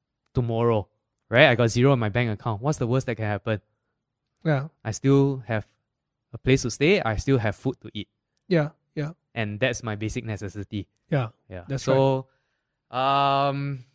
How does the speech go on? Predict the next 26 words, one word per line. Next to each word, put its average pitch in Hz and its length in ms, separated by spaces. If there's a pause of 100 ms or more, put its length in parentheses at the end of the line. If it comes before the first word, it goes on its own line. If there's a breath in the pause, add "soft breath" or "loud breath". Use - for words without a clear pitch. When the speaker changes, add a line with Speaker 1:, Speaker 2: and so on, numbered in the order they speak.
(400)
Speaker 1:
no, 123 180
I 113 120
didn't 143 420
jump 131 440
into 107 560 (380)
creating 131 340
the 123 100
business 123 640 (220)
straight 117 300
away, 104 280 (220)
but 110 180
I 107 80
waited. 104 380 (400)
But 135 240
you 147 260
might 170 300
be, 143 460 (400)
sometimes 226 420
the 160 80
opportunity 151 580
might 127 200
not 143 160
be 113 100
there 120 240
also. 180 300
So, 160 380